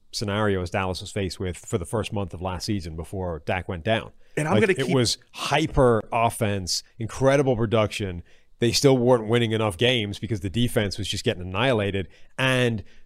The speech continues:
Speaker 1: the other sneaky thing about all this, um, as much as you wanna lean into Dak being amazing and Dak carrying this team and blah, blah, Dak is quite turnover prone.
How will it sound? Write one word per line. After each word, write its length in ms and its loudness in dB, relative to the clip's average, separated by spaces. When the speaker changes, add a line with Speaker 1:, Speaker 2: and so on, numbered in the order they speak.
Speaker 1:
the 120 2
other 120 4
sneaky 340 0
thing 420 0
about 220 -2
all 240 2
this, 380 -2
um, 420 -6
as 140 2
much 200 0
as 120 -2
you 80 4
wanna 180 4
lean 220 2
into 440 2
Dak 460 0
being 380 0
amazing 420 -2
and 180 -6
Dak 280 -2
carrying 380 -2
this 160 -8
team 260 -6
and 80 -10
blah, 240 -2
blah, 300 0
Dak 320 -6
is 120 -4
quite 520 -2
turnover 500 -4
prone. 340 -8